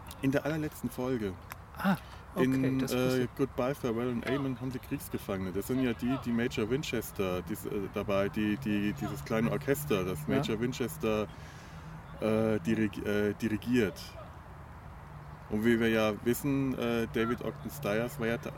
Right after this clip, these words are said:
Speaker 1: tatsächlich Dirigent. Und, äh, das hat, das hat's für mich, diese Folge damals, also diese große Abschiedsfolge, auch wirklich zu was ganz Besonderem gemacht.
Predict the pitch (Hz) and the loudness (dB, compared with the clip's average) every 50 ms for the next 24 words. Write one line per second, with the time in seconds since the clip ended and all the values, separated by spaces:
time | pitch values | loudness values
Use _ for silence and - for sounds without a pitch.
0 | - - 110 101 - 127 139 - - 98 92 - - - - 101 92 95 - - | -6 -6 -6 0 2 0 0 2 -2 -6 -6 -6 -10 -6 -6 -4 -2 -2 -2 0
1 | - 92 107 127 143 - - - - - - - - - - - - 110 117 117 | 0 0 0 -2 -4 -6 -10 -12 -12 -12 -12 -12 -12 -12 -12 -10 -6 -4 -2 -2
2 | 120 117 - 127 123 127 123 120 117 117 - 117 110 - - - 127 - - - | -2 -2 -2 -2 -2 -2 -2 -4 -4 -4 -4 -4 -4 -4 -6 -8 -8 -8 -10 -14
3 | - - - - - - - - - - - - - - - 120 - - 139 - | -14 -14 -14 -14 -14 -14 -14 -14 -14 -12 -12 -14 -12 -8 -8 -8 -6 -8 -8 -6
4 | - 135 123 131 135 127 - - - - - 131 120 123 - - 120 120 123 117 | -4 -2 0 0 0 -2 -4 -8 -12 -10 -10 -8 -8 -8 -4 -2 -2 0 0 -2
5 | 113 - 113 117 117 117 113 - 107 107 107 107 107 107 107 104 117 120 117 123 | -2 -2 0 0 0 0 -2 -2 -4 -4 -4 -4 -4 -4 -4 -4 -4 -2 -2 -2
6 | 120 117 - - - - - - 110 110 110 104 101 98 101 117 110 117 113 - | -2 -4 -4 -6 -10 -10 -4 -2 -2 -2 0 -2 -4 -6 -8 -8 -6 -6 -8 -6
7 | - 110 107 104 - 110 107 - - 104 - 104 117 117 107 98 92 90 87 85 | -6 -6 -6 -4 -4 -6 -6 -4 -6 -6 -4 -2 -2 -2 -2 -2 -4 -4 -6 -6
8 | 85 87 87 | -6 -6 -8